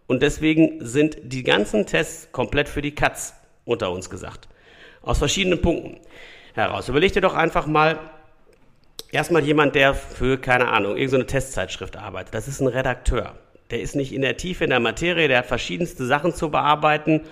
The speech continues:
und dann ist es eben so, der macht eine Momentaufnahme. Der guckt sich an im Vergleichstest, wenn er jetzt irgendwie, keine Ahnung, ein Berechnungsprogramm hat, wo er private Krankenversicherung vergleichen kann,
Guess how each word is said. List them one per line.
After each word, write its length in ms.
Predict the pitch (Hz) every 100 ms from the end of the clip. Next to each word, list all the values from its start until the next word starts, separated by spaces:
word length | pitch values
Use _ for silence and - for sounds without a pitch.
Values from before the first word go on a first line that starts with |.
| - - -
und 180 | - 131
dann 120 | 143
ist 100 | 151
es 120 | 156
eben 240 | - 147 139
so, 100 | 147
der 120 | 143
macht 180 | 143 -
eine 100 | 151
Momentaufnahme. 920 | 151 156 175 110 110 101 98 90 95
Der 80 | 98
guckt 240 | - -
sich 180 | 147 156
an 200 | 196 254 - - _ - -
im 140 | 151
Vergleichstest, 720 | 151 139 151 180 - 196 190 -
wenn 100 | 127
er 60 |
jetzt 140 | 127 -
irgendwie, 260 | 143 135
keine 240 | - 127 131
Ahnung, 240 | 147 131
ein 60 | 113
Berechnungsprogramm 840 | 120 160 185 165 - 170 147 156 160
hat, 120 | 127
wo 80 | 131
er 60 |
private 380 | - 123 127 127
Krankenversicherung 580 | 139 131 - 120 117 117
vergleichen 460 | 110 110 135 147
kann, 280 | 147 151 156